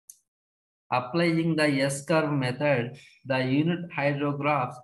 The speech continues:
specific to the considered reference duration are determined for all flood events. These, uh, unit hydrographs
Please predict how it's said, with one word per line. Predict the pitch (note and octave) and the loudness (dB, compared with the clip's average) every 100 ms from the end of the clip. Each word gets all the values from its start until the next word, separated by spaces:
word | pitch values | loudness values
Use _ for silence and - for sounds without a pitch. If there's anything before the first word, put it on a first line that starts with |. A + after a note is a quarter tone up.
| _ | _
specific | - - D3+ D3 C#3+ E3+ F3 E3+ | -20 -6 0 0 0 -2 -2 0
to | D3+ | 2
the | D3 C#3+ | 4 2
considered | C#3+ C3+ C3 D3+ D3 D3 C#3 | 0 -4 -2 -2 0 0 0
reference | B2+ B2+ B2+ D3+ D#3 D3+ D3 | -4 -4 -2 0 0 -2 -2
duration | C3 C3 C3+ C3+ B2+ B2+ D3+ B2+ B2+ - _ _ | -2 -2 0 0 -2 -2 -2 -2 -6 -14 _ _
are | B2 C3 C3 | 0 0 -2
determined | B2 C3 D#3 D#3 D#3 D#3 D#3+ - _ _ | -4 -2 -2 0 0 -2 -2 -8 _ _
for | B2+ B2 | 0 0
all | - B2+ D3 D#3+ D#3 - | 2 2 4 2 -4 -2
flood | C#3 C#3 C#3+ | 0 0 -2
events. | C3+ B2 A2+ A2 - _ _ _ - | -2 0 -2 -4 -12 _ _ _ -2
These, | C#3 D3 D3 | 4 4 2
uh, | C#3+ C3+ C3+ C3 | -2 0 0 2
unit | C#3 D#3+ E3 | 4 4 2
hydrographs | D#3+ C#3 D3 D3+ C#3+ C#3 C3 C#3+ C#3 A#2 | 0 -6 -4 -2 0 -2 0 0 0 -2